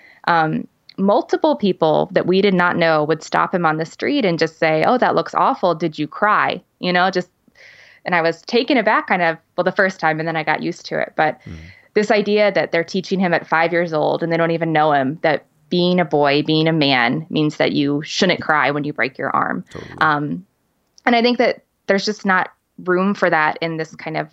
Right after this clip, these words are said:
Speaker 1: new ways we're thinking about masculinity moving forward. And so that's what I'd like to see. Um, so that's one half, that's the culture half.
Speaker 2: Mm-hmm.
Speaker 1: I think the other half is the structure half. And I think this is important for regardless of what your gender is, which,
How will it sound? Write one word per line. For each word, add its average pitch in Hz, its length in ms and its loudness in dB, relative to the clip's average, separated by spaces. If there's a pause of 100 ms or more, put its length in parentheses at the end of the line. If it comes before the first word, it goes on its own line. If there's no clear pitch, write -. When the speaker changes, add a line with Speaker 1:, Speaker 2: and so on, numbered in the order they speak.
(220)
Speaker 1:
new 175 240 0
ways 160 280 0
we're 165 100 0
thinking 156 300 -4
about 151 220 0
masculinity 151 600 -2
moving 151 340 -2
forward. 147 460 0
And 160 120 -2
so 170 100 2
that's - 240 -2
what - 80 0
I'd 175 100 0
like 151 180 -2
to 156 80 -6
see. 147 400 -8 (540)
Um, 165 180 0
so - 120 0
that's - 160 -4
one 220 160 2
half, 233 220 -2
that's - 180 -4
the - 100 -10
culture 165 340 -8
half. 196 300 -4
Speaker 2:
Mm-hmm. 87 240 -12 (260)
Speaker 1:
I - 60 -2
think 269 140 0
the 302 120 2
other 196 220 2
half 214 240 0
is 196 120 -8
the 165 80 -10
structure - 520 -6
half. 277 340 -2
And 185 100 -2
I 175 60 -4
think 170 140 -8
this 180 180 -6
is 175 100 -8
important 165 460 -4
for 151 340 -2 (360)
regardless 160 520 0
of 190 60 0
what 180 220 0
your 196 80 2
gender 190 320 2
is, 233 300 0
which, - 360 -2